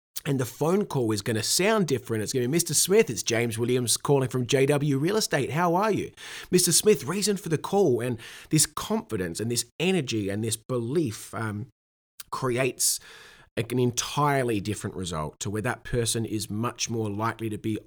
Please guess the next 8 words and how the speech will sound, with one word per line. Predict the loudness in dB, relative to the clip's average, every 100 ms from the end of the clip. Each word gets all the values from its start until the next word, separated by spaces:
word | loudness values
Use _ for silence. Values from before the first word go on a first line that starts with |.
| -2
open | -2 -2 -6 -6
to | -6 -8
actually | -6 -6 -6 -6 -10 -20 -20 -8
sharing | 0 4 4 4 2 2
this | 0
conversation | 0 -2 0 0 0 -2 -2 0
with | 0 0
you | 0 -2